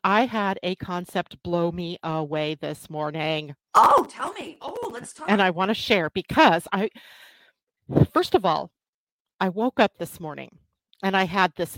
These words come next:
Speaker 1: thought, and this is, you know, this is me. I wake up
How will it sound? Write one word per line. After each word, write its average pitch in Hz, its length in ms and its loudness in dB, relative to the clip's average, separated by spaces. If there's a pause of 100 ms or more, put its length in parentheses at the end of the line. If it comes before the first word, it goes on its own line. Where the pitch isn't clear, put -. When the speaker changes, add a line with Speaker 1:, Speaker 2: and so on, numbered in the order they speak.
(140)
Speaker 1:
thought, - 500 2
and 170 140 -10
this 226 180 0
is, 254 100 -4 (180)
you 202 140 -2
know, 147 160 -4
this 185 220 -8
is 190 140 -6
me. 170 340 -2 (100)
I 175 140 2
wake 185 280 0
up 185 140 4